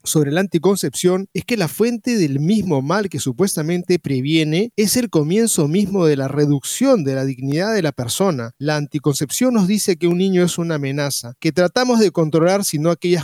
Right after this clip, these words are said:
cosas que nos amenazan. ¿Y qué hacemos cuando esas cosas escapan a nuestro control? Debemos recurrir a eliminarlos. La anticoncepción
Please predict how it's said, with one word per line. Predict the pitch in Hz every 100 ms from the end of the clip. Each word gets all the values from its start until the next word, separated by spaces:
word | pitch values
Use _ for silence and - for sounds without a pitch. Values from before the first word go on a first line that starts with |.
| -
cosas | 170 190 -
que | 139
nos | 135 139
amenazan. | 135 147 160 247 285 -
¿Y | 160 -
qué | 339
hacemos | 226 - 247 214 -
cuando | 160 160
esas | 196 190
cosas | - 202 - 190
escapan | 127 - 180 165 151
a |
nuestro | 139 - 139
control? | 135 131 127 165 233 -
Debemos | 151 214 220
recurrir | 202 180 - 147 180 196 _
a | 151
eliminarlos. | 143 131 135 147 160 123 123 - - _
La | 147
anticoncepción | 147 151 156 165 185 - 254 277 262